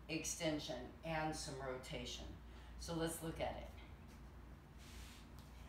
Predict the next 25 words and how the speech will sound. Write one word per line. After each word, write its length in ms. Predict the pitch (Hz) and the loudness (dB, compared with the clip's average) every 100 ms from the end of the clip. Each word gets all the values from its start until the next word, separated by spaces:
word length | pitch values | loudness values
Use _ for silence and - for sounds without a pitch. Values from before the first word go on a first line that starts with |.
| - - | -8 -6
So 140 | - | 0
we'll 80 | 156 | 2
start 360 | 165 - 226 - | 6 12 12 12
with 120 | 180 | 8
rolling 340 | 151 175 185 170 | 10 10 10 10
like 200 | 151 147 | 8 6
a 140 | 143 | 8
ball, 280 | 156 151 - | 12 12 12
but 100 | 143 | 8
I'm 140 | 143 139 | 6 10
not 240 | 160 - | 8 8
gonna 160 | 165 160 | 6 4
do 320 | 147 160 151 | 8 6 8
this, 400 | 143 - - - - - | 4 2 0 -2 -6 -4
the 80 | - - | -4 4
Pilates 400 | 139 139 165 175 | 10 12 10 6
stance. 460 | - 196 185 190 160 | 2 2 4 4 4
I'm 100 | 143 | 2
gonna 160 | 143 | 6
have 180 | 170 160 | 8 8
the 60 | 151 | 8
legs 380 | 147 151 147 - | 8 8 8 2
hip 180 | 196 156 | 0 0
width 160 | - - | -2 -2
apart, 560 | - - 165 143 - | -2 6 8 8 6